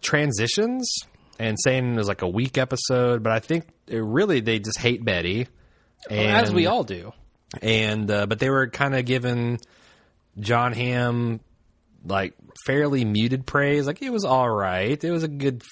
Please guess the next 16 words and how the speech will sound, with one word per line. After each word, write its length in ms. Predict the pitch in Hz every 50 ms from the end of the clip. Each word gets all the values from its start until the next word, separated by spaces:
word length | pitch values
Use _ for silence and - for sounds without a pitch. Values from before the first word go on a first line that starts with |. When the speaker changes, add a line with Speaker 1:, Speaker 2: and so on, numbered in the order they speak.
| - -
Speaker 1:
first 320 | 123 110 107 - - - -
effort, 500 | 92 92 92 - - 101 117 139 127 -
but 180 | 113 104 -
I 160 | 92 147 214
think 460 | 233 - - 113 101 101 104 113 127 -
Speaker 2:
Huh. 240 | - - 113 123 110
Speaker 1:
the, 440 | 107 107 104 104 104 101 104 104 _ - _ _ _ _ _ -
especially 400 | 113 - - 156 180 - - 170
the 80 | 127
scene 260 | - - 131 131 135 131
between 300 | 123 - - 123 110 95
him 180 | 113 117 131
and 100 | 127 107 92
Betty 260 | 104 107 120 135 135
over 160 | 123 110
the 40 | 104